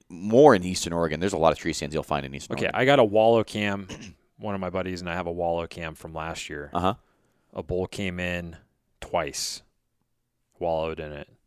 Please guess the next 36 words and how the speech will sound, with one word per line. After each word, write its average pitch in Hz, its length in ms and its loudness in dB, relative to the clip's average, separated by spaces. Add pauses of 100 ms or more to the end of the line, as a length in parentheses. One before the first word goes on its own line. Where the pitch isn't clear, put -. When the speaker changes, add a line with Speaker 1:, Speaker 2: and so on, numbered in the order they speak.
(100)
Speaker 2:
That's - 220 -8
it. 90 100 -8
Speaker 1:
All 107 200 12
season? 78 300 -2
Speaker 2:
All 80 140 -2
season. 71 400 -10 (400)
Speaker 1:
How - 140 0
do 87 80 -2
you - 20 -8
kill 80 160 -2
that 58 140 -6
bull? - 180 -8 (320)
Speaker 2:
You, 85 120 -16 (120)
if 92 120 -10
Speaker 1:
Sitting - 180 2
Speaker 2:
you're 90 60 0
Speaker 1:
on - 20 4
a - 20 4
Speaker 2:
sit-, 80 80 4
if - 60 2
Speaker 1:
wallow. 71 100 6
Speaker 2:
you're 65 80 0
sitting 110 240 -4
on 92 60 -8
a 87 40 -8
wallow, 113 220 6
you're 82 160 -2
not. 92 320 -4 (160)
Speaker 1:
Yeah. 92 260 4
Speaker 2:
Unless 101 300 -2
you're 92 100 -8
there 95 180 -2
at 92 80 -6
the - 80 -10
right 92 200 -4
time. 90 380 -8